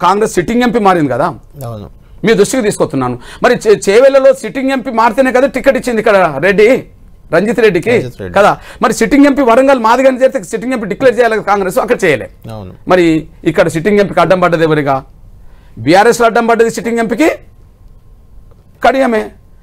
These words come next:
Speaker 1: ఇప్పుడు కాంగ్రెస్లో సిట్టింగ్ ఎంపీకి టికెట్ రాకుండా అడ్డుపడ్డది క-, కడియమే. ఇప్పుడు మీరు చెప్పండి,
Speaker 2: అంటే
Speaker 1: కడియం
Speaker 2: ఇప్పుడు
Speaker 1: ఉపకులంగా మేము అండగా నిలబడ్డాం.
Speaker 2: అదే మీకు
Speaker 1: కానీ
Speaker 2: మీ
Speaker 1: కడియమే మాకు ద్రోహం చేస్తున్నాడు కదా.
Speaker 2: అంటే, అంటే మీ కోపం అంతా అదేనా?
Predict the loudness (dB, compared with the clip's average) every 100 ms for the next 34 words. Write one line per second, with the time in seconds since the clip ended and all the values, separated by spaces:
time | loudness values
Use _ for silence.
0 | -20 -10 -6 -2 0 2 2 2 0 0
1 | -6 -6 -8 -4 -6 -6 -4 0 0 0
2 | 0 2 0 0 -2 0 -2 -4 -16 -20
3 | _ -2 0 0 0 -2 -4 -6 -6 -4
4 | -2 -2 0 0 -2 -4 -6 -8 -20 -8
5 | 0 2 4 2 0 -4 -4 -2 -2 0
6 | 2 2 0 0 0 0 0 0 0 2
7 | 0 -2 -2 -2 -2 -4 0 -2 0 0
8 | 2 2 2 0 2 2 2 0 -2 -4
9 | -2 0 0 0 -2 -2 0 0 2 0
10 | 0 0 0 0 -4 -8